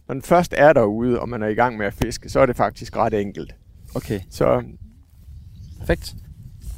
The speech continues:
Speaker 2: Nu er den ude i vandet.
Speaker 1: Du kan se, at du har et skydehoved.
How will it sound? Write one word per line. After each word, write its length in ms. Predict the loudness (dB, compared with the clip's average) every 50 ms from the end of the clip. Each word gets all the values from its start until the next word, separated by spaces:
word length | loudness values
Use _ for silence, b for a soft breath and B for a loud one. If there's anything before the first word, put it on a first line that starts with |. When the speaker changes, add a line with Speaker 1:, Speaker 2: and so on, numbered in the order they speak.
| -8 -6 -6 -6 -6 -6 -8 -8 -10 -12 -12 -12 -12 -10 -10 -10 -8 -8 -10 -10 -12 -12 -10 -8 -8 -8 -8 -8 -8 -8 -10 -10 -12 -12 -14 -16 -18 -18 -14 -14 -12 -12 -12 -14 -14 -14 -16 -16 -16 -16 -14 -14 -14 -14 -14 -14 -14 -14 -16 b b b b b b b b b b b -6 2
Speaker 2:
Nu 80 | 4 6
er 60 | 6
den 100 | 6 6
ude 100 | 6 6
i 20 |
vandet. 260 | 6 6 6 4 0 -4 -8 -10 -10 -10 -10 -8 -6 -6
Speaker 1:
Du 80 | -4 0
kan 60 | 4 4
se, 60 | 4
at 60 | 6
du 60 | 6
har 80 | 4 4
et 80 | 2
skydehoved. 540 | 2 0 0 4 6 6 6 6 6 4 2